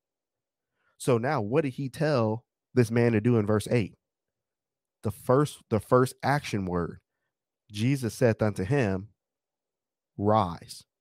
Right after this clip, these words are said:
So now stop right there. If you're taking notes, circle that word. See, when you study, you gotta look at every word. It's very important. So now when you think about that word rise, so now we, we understand more about what this man's infirmity was.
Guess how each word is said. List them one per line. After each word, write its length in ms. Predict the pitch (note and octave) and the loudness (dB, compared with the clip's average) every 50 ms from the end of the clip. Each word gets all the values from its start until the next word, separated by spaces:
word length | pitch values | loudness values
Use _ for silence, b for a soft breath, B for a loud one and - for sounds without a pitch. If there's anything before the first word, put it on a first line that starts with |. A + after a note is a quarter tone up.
| _ b b b b b | _ b b b b b
So 140 | - - A#2+ | -2 0 2
now 180 | A#2 B2+ G#2+ F#2 | 2 2 0 0
stop 260 | - - D3 C#3 A#2 | 0 0 0 2 2
right 200 | A2+ A2+ A#2 - | 0 -2 -2 -2
there. 220 | - F#2+ E2 - - | -2 -4 -4 -4 -6
If 80 | A#2 - | -6 -4
you're 80 | G#2 | -4
taking 320 | G2 - D3+ E3 - C#3 C3 | 0 2 2 2 2 2 4
notes, 240 | C3 B2+ - - | 4 4 2 2
circle 240 | - C#3 C3+ - A#2+ | 0 0 0 2 2
that 180 | A2 A2 G2 E2+ | 2 2 2 4
word. 300 | G#2 G2+ F#2+ F2 F#2 - b b b b b b | 2 2 2 0 -4 -8 b b b b b b
See, 180 | b - C#3+ B2+ | b -6 -4 -2
when 160 | A2+ A#2+ B2+ | -2 -2 -2
you 80 | A#2+ A2 | -4 -4
study, 340 | - - D3+ D#3 E3 C#3+ | -4 -2 0 0 0 0
you 100 | B2+ B2 | -2 0
gotta 180 | A#2+ C3+ B2+ A2 | 2 2 2 2
look 240 | G#2 A#2 C3 C3 - | 2 0 0 -2 -2
at 80 | - | -4
every 340 | - G2+ A2+ A#2 A2+ A2 G#2+ | -2 0 0 2 0 0 -4
word. 300 | G#2 G2+ F#2+ G#2+ G#2 F#2 | -4 -2 0 0 0 0
It's 120 | G2 F2+ G2 | -2 -4 0
very 260 | G#2+ A2+ A#2 G#2+ G2+ | 2 2 4 2 2
important. 480 | F#2+ F#2+ - G#2 G2 F2 D#2+ - - _ _ b b b b b b b | -2 -4 -4 -4 -4 -4 -4 -8 -14 _ _ b b b b b b b
So 180 | b - D3 B2+ | b 0 0 2
now 200 | B2 C3 C3 A2 | 4 4 4 4
when 140 | G2+ G#2 A#2 | 2 2 0
you 60 | C3+ | 0
think 180 | C#3+ - D#3+ C#3+ | 0 0 2 4
about 160 | C#3 C3 B2 | 6 6 6
that 160 | - A#2+ G#2 | 6 4 4
word 220 | G2 G#2+ A2 G#2 F#2 | 6 4 4 4 4
rise, 580 | E2+ F#2+ G2+ G2 F2+ F2 E2+ - - - - _ _ _ _ _ _ _ _ _ _ _ _ _ _ _ _ _ _ _ _ _ | 2 2 2 2 2 0 -4 -10 -14 -16 -18 _ _ _ _ _ _ _ _ _ _ _ _ _ _ _ _ _ _ _ _ _
so 180 | - - C3 A2+ | 0 2 2 2
now 300 | G#2+ A#2 C#3 E3 D#3+ D3 | 2 2 2 2 4 4
we, 240 | C3 B2+ B2+ A#2 | 4 4 2 2
we 220 | - A#2 A#2 A2+ G2 | 0 -2 -2 0 2
understand 560 | A2 B2+ C#3 B2+ B2+ A#2 - C3 A2+ G#2 G2+ | 2 2 2 2 0 0 0 0 0 0 0
more 240 | G2+ A2+ A#2+ A#2+ A2 | 0 2 4 4 4
about 360 | G2+ A2+ A2 G#2+ - - - _ _ _ - | 4 4 6 6 4 4 0 _ _ _ -4
what 260 | A2 A2+ A#2 G#2+ - | 0 0 0 2 2
this 180 | - A2+ - - | -2 -2 -2 0
man's 300 | A2 A2 A2 G#2+ G2+ - | 0 0 0 0 -2 -4
infirmity 540 | G2 - - - A2 G#2+ G2+ G2+ G2 F#2+ F#2 | -8 -4 0 2 2 2 2 0 -2 -2 0
was. 420 | F#2 F#2+ F#2 E2 - - - - | 0 0 0 0 -4 -8 -14 -16